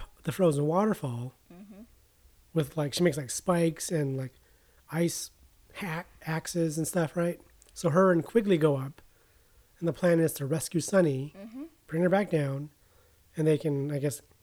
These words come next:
Speaker 1: run away again, probably, right? Like, investigate V F D headquarters, maybe, and then just get away from Olaf.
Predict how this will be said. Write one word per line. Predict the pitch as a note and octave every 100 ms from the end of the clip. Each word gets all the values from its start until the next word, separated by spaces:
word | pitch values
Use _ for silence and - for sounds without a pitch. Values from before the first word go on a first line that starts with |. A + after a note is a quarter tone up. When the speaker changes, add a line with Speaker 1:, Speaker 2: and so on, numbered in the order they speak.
| _ _ _ _ _ -
Speaker 1:
run | C#3 C3+
away | B2 D#3+
again, | F#3+ G#3 G3
probably, | G3+ G#3 G#3+ G#3 G3+ -
right? | F#3 G3 - - - - - - - - _
Like, | F3
investigate | E3 D#3+ - E3 D#3+
V | D#3
F | D#3
D | D3+
headquarters, | D3+ E3 D#3+ D3+
maybe, | E3 E3 E3 - _ - - _
and | D3+
then | D3+ C#3+ B2 _ _ _
just | - C#3
get | D3+ E3
away | D#3
from | C#3 F3+
Olaf. | C#3+ D3 D3+ -